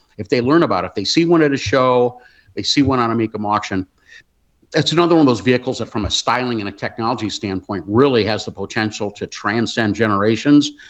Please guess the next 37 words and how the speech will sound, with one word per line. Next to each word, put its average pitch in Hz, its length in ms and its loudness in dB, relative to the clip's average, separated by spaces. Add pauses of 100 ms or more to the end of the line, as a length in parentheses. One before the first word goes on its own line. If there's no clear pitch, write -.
(160)
They 117 220 2
are 156 120 4
not 139 380 0
an 117 160 -2
inexpensive 123 640 -4
car, 131 280 -2
despite 104 540 -2
that, 98 320 -4 (480)
uh, 92 340 -8
you 120 120 0
know, 92 240 -2
not 120 200 2
as 120 140 -8
many 117 160 0
people 113 320 -6
know 104 220 0
about 104 280 0
'em 107 140 -4
and, 90 300 -8
and, 90 240 -12 (100)
and 85 220 -14
lust 110 340 -2
after 92 340 -8
'em 113 140 0
as 90 160 -6
they 95 100 -8
did 95 240 -4
twenty 95 280 -6
years 123 300 2
ago, 92 380 -4 (200)
the 95 80 -12
time 101 260 -2
period 104 240 -2
that, - 540 -8
that 107 120 2
you 101 140 2
mentioned. 104 480 0